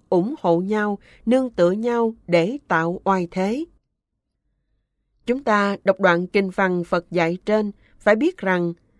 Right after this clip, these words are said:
vì ủng hộ chánh pháp, vì nghiêm trì cấm giới, nên cần phải xa lìa trụ xứ của bạch y cư sĩ. Phải biết rằng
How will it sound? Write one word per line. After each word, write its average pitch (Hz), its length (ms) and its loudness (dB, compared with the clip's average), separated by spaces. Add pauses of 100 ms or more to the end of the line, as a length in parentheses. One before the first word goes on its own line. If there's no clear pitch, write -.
(220)
vì 208 100 2
ủng 247 260 0
hộ 190 320 2
chánh 269 240 0
pháp, 285 320 -8 (340)
vì 202 140 6
nghiêm 254 260 -4
trì 185 240 2
cấm 226 320 -4
giới, 240 380 2 (300)
nên 254 160 2
cần 202 220 2
phải 208 340 -2
xa 240 240 -4
lìa 180 300 2
trụ 170 280 0
xứ 226 360 -4
của 247 100 0
bạch 190 260 -2
y 190 160 0
cư 185 280 -2
sĩ. 175 420 -4 (760)
Phải 208 140 2
biết 247 220 -2
rằng 175 380 0